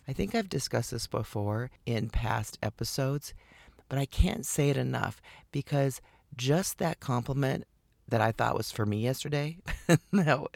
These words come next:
that actually wasn't, it made my day. And I was just going around smiling all day until I realized it wasn't. And I'm like, that was a huge letdown. But the power of encouragement and the power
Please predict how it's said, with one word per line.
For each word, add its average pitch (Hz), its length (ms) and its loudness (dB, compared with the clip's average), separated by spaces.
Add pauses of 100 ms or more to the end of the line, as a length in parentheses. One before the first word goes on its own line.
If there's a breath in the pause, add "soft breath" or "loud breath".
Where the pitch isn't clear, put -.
that 160 180 2
actually - 420 -2
wasn't, 165 480 2 (240 loud breath)
it 156 200 2
made 165 320 6
my 175 220 4
day. 151 580 0 (180 loud breath)
And 175 160 6
I 208 100 8
was 220 200 4
just 160 180 4
going 165 220 6
around 156 240 6
smiling 175 440 4
all 147 200 6
day 147 320 4 (300 loud breath)
until 147 220 6
I 143 40 10
realized 139 360 6
it 135 80 0
wasn't. 147 480 2
And 127 140 2
I'm 135 140 4
like, 127 160 0
that 127 180 4
was - 140 -2 (360)
a - 60 -2
huge 120 240 2
letdown. 113 480 2 (160)
But 160 200 0
the 147 120 2
power 170 800 2 (120)
of 117 140 2
encouragement 143 960 0
and 120 100 -2
the 107 100 2
power 139 760 4